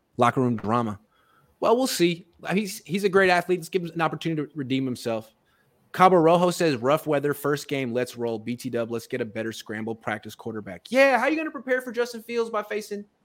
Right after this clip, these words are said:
should have been Brock. Brock can scramble. Trice says, "Lance with the most carries is crazy. Forgetting about Ayuk is crazy. Not using Mason is crazy. Blowing a ten-point lead is crazy. Blame Kyle."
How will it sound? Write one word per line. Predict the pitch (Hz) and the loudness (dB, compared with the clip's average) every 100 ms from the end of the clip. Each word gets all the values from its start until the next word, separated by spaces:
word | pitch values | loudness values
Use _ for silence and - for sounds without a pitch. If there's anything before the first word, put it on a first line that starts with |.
| _ - | _ -8
should | 262 | -4
have | |
been | 254 233 | 0 4
Brock. | 277 277 - _ _ _ _ | 6 4 -2 _ _ _ _
Brock | - 208 | 0 0
can | 196 | -2
scramble. | - 214 151 95 _ _ _ _ _ _ _ _ _ _ _ _ _ _ _ _ _ | -4 -4 -4 -10 _ _ _ _ _ _ _ _ _ _ _ _ _ _ _ _ _
Trice | - 170 180 | 4 6 6
says, | - 175 135 | 6 4 4
"Lance | 117 135 151 | 2 2 0
with | 156 | -2
the | |
most | 123 135 - | 2 2 2
carries | 151 143 | 0 0
is | 117 | -2
crazy. | - 127 113 | -4 -2 -2
Forgetting | 107 113 131 | -4 -4 -2
about | 123 113 | 0 0
Ayuk | 123 113 | 0 -2
is | 104 | -6
crazy. | 143 135 131 | -2 0 0
Not | 120 131 139 | 0 0 0
using | 135 113 | -4 -2
Mason | 123 117 117 | -2 -2 -6
is | |
crazy. | - 120 120 113 | -8 -6 -4 -4
Blowing | 117 117 | -4 -6
a | |
ten-point | - 117 120 107 | -6 -8 -6 -8
lead | 110 | -8
is | - | -6
crazy. | 113 113 117 | -6 -6 -6
Blame | 110 101 | -8 -8
Kyle." | - 110 | -2 -2